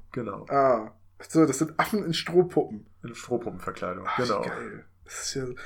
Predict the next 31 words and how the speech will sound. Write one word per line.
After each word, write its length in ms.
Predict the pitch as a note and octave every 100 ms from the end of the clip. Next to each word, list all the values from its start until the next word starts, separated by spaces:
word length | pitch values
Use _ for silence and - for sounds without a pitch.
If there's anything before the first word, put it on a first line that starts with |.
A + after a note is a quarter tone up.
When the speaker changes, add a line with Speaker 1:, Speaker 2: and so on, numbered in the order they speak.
| - -
Speaker 2:
das, 200 | D#3+ D#3+
das 200 | G#3 -
ist 100 | -
auch 240 | G3 A3
wieder 140 | E3
so 120 | C3+ C#3
dieser 220 | C3 C3+
Augenzwinkern-Humor, 1300 | D3 C#3 - C3+ C3 B2+ B2 B2 C3 B2 B2 A#2
ne? 220 | B2+ F3 G#3 - D#3
Speaker 1:
Ja. 100 | A2 - _
Speaker 2:
So 180 | - C#3+
wie 60 |
bei 140 | E3 E3+
Monkey 300 | E3 E3+ F3
Island 300 | E3+ E3 D#3+
am 140 | D3+
Ende, 300 | D3+ D3 D3+
wo 120 | D#3 E3
in 60 |
dem 120 | D3 C#3+
Hochzeitskleid 540 | D#3 D#3+ D3+ - C#3+
auch 100 | C#3
einfach 260 | C#3+ D3 D3
zwei 220 | - C#3+
Affen 220 | D3+ C3+ -
stecken. 320 | - - - _ - - -
Speaker 1:
Ja. 140 | - - - - - -
Speaker 2:
<laughs> 320 | - - F#3+ - F#3 - G#3+ - G3 - - - -
Speaker 1:
Das 180 | - -
ist, 260 | - - - - -
ja. 200 | -